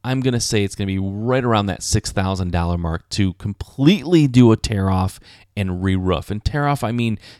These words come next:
tearing off, you know, the wood decking underneath it as well as the shingles and replacing everything. So that's that. Now,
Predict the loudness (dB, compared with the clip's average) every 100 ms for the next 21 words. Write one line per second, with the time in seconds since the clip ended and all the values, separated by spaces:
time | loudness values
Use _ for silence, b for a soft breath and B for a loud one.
0 | B -4 -2 -2 -2 0 0 -2 _ _
1 | -6 -2 0 -2 -2 -4 0 4 4 2
2 | -2 -2 0 -6 -4 -4 -4 -2 -2 0
3 | -2 -2 -4 -6 -2 0 0 0 -2 -6
4 | -6 -6 -6 -6 -8 -6 -6 -6 -8 -8
5 | -10 -12 -16 -6 4 4 B B B B
6 | B -2 0 -4 -8 -4 -2